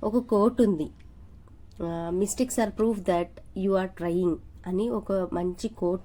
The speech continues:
ఉంది. అందుకే చివరిగా ఒక మాట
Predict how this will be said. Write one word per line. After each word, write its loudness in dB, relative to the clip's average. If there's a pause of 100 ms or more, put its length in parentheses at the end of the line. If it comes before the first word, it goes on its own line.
ఉంది. -2 (600)
అందుకే 2 (100)
చివరిగా 2
ఒక -4
మాట -2